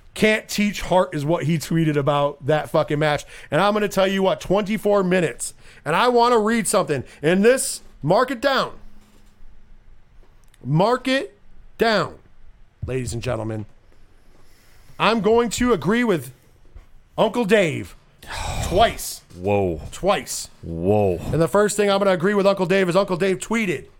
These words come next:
Speaker 1: right after, and he took shit for this from some of the people who were anti-injury, right?
Speaker 2: Mm-hmm.
Speaker 1: And he defended, you know what? I'll defend this man on this 'cause he's right. "Rhodes won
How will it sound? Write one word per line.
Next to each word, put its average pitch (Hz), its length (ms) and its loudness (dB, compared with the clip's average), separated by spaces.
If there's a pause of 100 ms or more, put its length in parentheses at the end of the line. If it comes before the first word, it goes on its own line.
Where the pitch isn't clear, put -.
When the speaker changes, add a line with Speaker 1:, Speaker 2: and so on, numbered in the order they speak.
(280)
Speaker 1:
right 202 220 2
after, 190 380 0
and 160 120 2
he 190 160 2
took 240 240 2
shit 254 300 -2
for 208 100 -2
this 156 140 0
from 156 160 -6
some 175 160 0
of 165 60 0
the 156 80 0
people 156 200 -2
who 151 140 2
were 151 260 0 (320)
anti-injury, 175 1040 2
right? 151 320 0
Speaker 2:
Mm-hmm. 123 540 4
Speaker 1:
And 147 100 4
he 214 120 4
defended, 175 580 2
you 170 60 6
know 180 100 6
what? 190 220 4
I'll 170 140 2
defend 190 380 2
this 190 140 0
man 190 220 2
on 196 80 0
this 202 100 0
'cause 160 140 -2
he's 147 160 -4
right. 139 200 0
"Rhodes 196 400 2
won 226 400 2